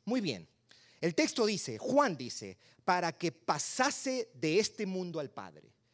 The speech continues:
Sabiendo Jesús que la hora había llegado, el momento había llegado, para que Él pasase de este mundo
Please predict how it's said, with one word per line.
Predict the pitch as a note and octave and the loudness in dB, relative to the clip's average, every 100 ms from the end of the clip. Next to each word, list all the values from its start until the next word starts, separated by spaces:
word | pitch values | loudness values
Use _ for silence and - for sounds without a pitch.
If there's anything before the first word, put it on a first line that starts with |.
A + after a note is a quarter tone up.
| _ _ _ _ | _ _ _ _
Sabiendo | - D3 G#3 C#4 C4+ | 0 4 6 8 6
Jesús | A3+ F#3+ G3+ G3 | 4 0 0 -2
que | - | 0
la | D3+ D3+ | 4 10
hora | A#3 C4 | 10 10
había | G#3+ G3+ G3 | 8 6 6
llegado, | D#3+ D#3 D#3 D#3 | 4 2 4 4
el | D#3+ | 4
momento | E3+ F3 G#3+ D4 A#3 D3+ | 6 6 6 6 2 0
había | D#3+ E3 | 0 -2
llegado, | C#3+ C#3+ D3+ D#3 D#3+ - _ _ _ _ _ _ _ - - - - - - | -2 -2 0 0 -2 -6 _ _ _ _ _ _ _ -20 -20 -20 -20 -2 4
para | F3+ F3 | 4 4
que | - F3 - | 2 -2 8
Él | A3 C#4+ D4 C4+ - _ | 8 10 6 0 -10 _
pasase | F3+ D3+ - C#4+ - - G3 G3 - | 2 4 2 2 2 0 0 0 -2
de | C#3 F#3 - | 0 0 6
este | D4 - - B3+ | 6 6 2 0
mundo | A#3+ C4 F#3 D3 C#3 C3+ | 2 2 0 0 -2 -4